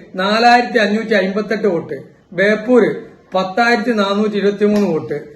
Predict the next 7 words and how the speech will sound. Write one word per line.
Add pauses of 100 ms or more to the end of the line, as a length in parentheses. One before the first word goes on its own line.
(200)
കുന്നമംഗലം (320)
പതിനൊന്നായിരത്തി
ഇരുന്നൂറ്റി (100)
തൊണ്ണൂറ്റിരണ്ട്
വോട്ട്, (340)
കൊടുവള്ളി (300)
മുപ്പത്തയ്യായിരത്തി